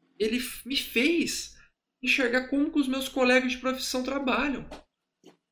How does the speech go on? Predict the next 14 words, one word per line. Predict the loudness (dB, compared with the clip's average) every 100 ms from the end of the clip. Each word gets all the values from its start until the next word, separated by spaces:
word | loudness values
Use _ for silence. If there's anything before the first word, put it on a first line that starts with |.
| _
A | -8
partir | 2 4 6 4 2 2
dali | 2 4 4
eu | 2
vi | 0 -2 -2 -2 -8
que | -20 -20 _ -2
eu |
tinha | 0 0 0
pouquíssimos | 4 4 4 -2 -2 0 2 0 2
colegas | 2 4 4 2 -2 -2
trabalhando | -4 0 2 2 0
da | -2
maneira | 0 -4 -4
correta, | -4 -2 -2 -2 -6 -16